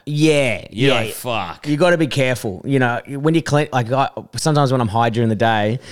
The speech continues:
Speaker 1: and you can get really fixated on one fucking thing,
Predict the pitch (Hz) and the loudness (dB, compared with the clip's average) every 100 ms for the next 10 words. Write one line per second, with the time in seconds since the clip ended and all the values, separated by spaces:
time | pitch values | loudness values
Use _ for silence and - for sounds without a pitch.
0 | - - - 120 120 127 120 123 131 131 | -20 -12 -4 0 2 2 2 2 4 4
1 | 131 117 139 - 120 113 113 110 113 107 | 4 2 -2 0 2 4 4 4 2 2
2 | 110 117 - 110 113 101 117 143 220 | 2 0 0 -2 -2 0 2 2 0